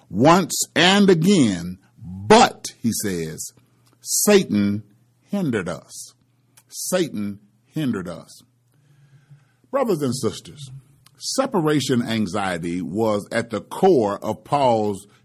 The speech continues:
instruction and conversation with the church at Thessalonica at this particular time of our writing. Uh, uh,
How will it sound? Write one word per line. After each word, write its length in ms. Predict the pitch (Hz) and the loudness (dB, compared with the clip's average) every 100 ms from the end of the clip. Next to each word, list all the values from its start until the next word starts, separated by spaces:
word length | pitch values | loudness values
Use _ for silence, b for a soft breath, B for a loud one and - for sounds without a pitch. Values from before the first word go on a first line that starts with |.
| b | b
instruction 800 | 131 123 - 151 139 - 95 98 | 0 0 -2 -4 -4 -8 -6 -6
and 120 | 101 | -6
conversation 840 | 98 123 107 104 123 113 - 92 | -4 -4 -4 -4 -4 -4 -6 -6
with 160 | 95 104 | -4 -6
the 100 | 92 | -8
church 460 | - 131 104 82 - b b b b | -6 -2 -2 -4 -16 b b b b
at 240 | 110 - | -2 0
Thessalonica 1040 | 127 120 120 110 107 107 98 - 87 87 - _ _ - | -2 0 0 0 0 0 -2 -4 -8 -8 -12 _ _ -6
at 140 | 104 | -6
this 160 | - 104 | -4 -4
particular 420 | 107 - 92 98 | -4 -6 -6 -6
time 300 | - 107 101 | -4 -4 -2
of 80 | 90 | -2
our 160 | 92 90 | -4 -4
writing. 420 | 92 80 80 - _ _ _ _ _ _ _ B B B B | -6 -6 -12 -20 _ _ _ _ _ _ _ B B B B
Uh, 240 | 113 107 104 _ | 0 0 -2 _
uh, 100 | - | -18